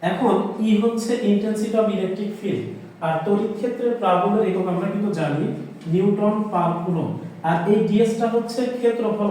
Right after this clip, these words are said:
বোঝাচ্ছে, তাহলে ক্ষেত্রফল একক কিন্তু আমরা জানি মিটার স্কয়ার। তাহলে এখান থেকে লক্ষ্য করো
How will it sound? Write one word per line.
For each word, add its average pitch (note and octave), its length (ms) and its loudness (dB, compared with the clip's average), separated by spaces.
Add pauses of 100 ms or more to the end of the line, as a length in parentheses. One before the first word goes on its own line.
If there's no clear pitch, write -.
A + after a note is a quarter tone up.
বোঝাচ্ছে, D3+ 440 -2
তাহলে E3 240 -6
ক্ষেত্রফল G#3+ 440 0 (100)
একক G3 220 0
কিন্তু F#3 220 -4
আমরা G3+ 120 0 (100)
জানি D3+ 180 -2 (440)
মিটার E3+ 240 0 (140)
স্কয়ার। A#2 280 -10 (720)
তাহলে G3 240 2
এখান A3 180 0
থেকে A#3 120 0 (100)
লক্ষ্য F#3 200 0 (100)
করো D3 200 0